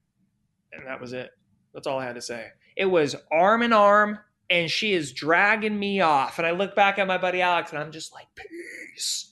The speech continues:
I'm outta here, dude. I know where I'm going." It is going to be, I mean, I don't, I don't, Lindsay liked to party, guys, you know, okay? And I've heard stories, so I'm just like,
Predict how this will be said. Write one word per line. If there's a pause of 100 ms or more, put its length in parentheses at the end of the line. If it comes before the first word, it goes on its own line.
(140)
I'm
outta
here,
dude.
I
know
where
I'm
going." (400)
It
is
going
to
be,
I
mean,
I
don't,
I
don't, (280)
Lindsay
liked
to
party,
guys,
you
know, (200)
okay?
And
I've
heard
stories,
so
I'm
just
like,